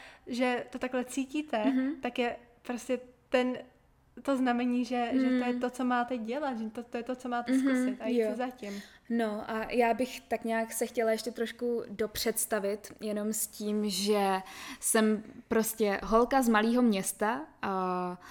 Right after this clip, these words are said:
Speaker 2: z rodiny, a vlastně, a kdy rodiče mají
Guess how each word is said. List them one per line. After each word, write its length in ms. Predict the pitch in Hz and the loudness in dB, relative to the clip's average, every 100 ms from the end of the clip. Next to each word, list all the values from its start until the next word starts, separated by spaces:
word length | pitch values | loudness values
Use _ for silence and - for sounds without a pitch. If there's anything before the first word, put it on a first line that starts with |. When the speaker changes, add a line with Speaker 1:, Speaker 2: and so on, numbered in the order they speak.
| - - - | -18 -16 -4
Speaker 2:
z 140 | 202 214 | 2 6
rodiny, 760 | 214 202 220 220 220 214 208 - | 6 6 6 6 6 4 0 -2
a 180 | 196 190 | 0 2
vlastně, 680 | 196 196 - 202 202 196 196 220 - | 0 0 -2 -2 -2 -2 -4 -8 -6
a 80 | 190 185 185 180 180 180 180 - _ _ _ _ - _ - - 262 | -4 -2 -2 -2 -4 -6 -8 -14 _ _ _ _ -20 _ -18 0 4
kdy 200 | 208 208 | 8 6
rodiče 340 | 208 202 208 208 | 6 2 0 0
mají 340 | 202 196 | 2 0